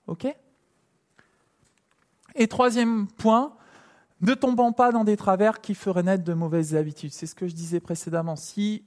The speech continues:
bénir, on l'utilise beaucoup, i-, n'oublions pas le sens que ça a. Pourquoi ce mot bénir, je l'ai eu sur mon cœur ? Je vais vous le dire cl-, plus simplement. Fin juin, c'est une conversation avec mon épouse.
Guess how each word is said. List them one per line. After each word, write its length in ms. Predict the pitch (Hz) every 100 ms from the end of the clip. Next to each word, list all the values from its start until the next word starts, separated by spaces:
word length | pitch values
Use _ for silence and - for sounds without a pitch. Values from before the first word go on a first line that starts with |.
| -
bénir, 360 | 165 196 214
on 60 | 202
l'utilise 380 | 185 - 180 165
beaucoup, 420 | 170 165 202 214 - - _
i-, 100 | 196 - -
n'oublions 460 | 185 202 196 208 196
pas 160 | 202
le 120 | 190 175
sens 360 | - 170 165
que 100 | -
ça 260 | 156 151 127
a. 40 |
Pourquoi 560 | - 233 - 254 247 240 - - _
ce 200 | - -
mot 180 | 190 202
bénir, 320 | 190 196 214
je 100 | 196
l'ai 80 | 180
eu 40 | 180
sur 180 | -
mon 160 | 175 175
cœur ? 280 | 170 202 208 - - _
Je 120 | 160
vais 40 |
vous 120 | 165
le 60 | 175
dire 240 | 185 180 -
cl-, 100 | - - - -
plus 140 | 170
simplement. 580 | 160 160 170 170 196 196 - - _ -
Fin 240 | - 220
juin, 420 | 208 190 202 220
c'est 180 | 220 -
une 100 | 190
conversation 580 | 185 190 185 190 180 185
avec 200 | 175 170
mon 120 | 165
épouse. 400 | 165 156 143 -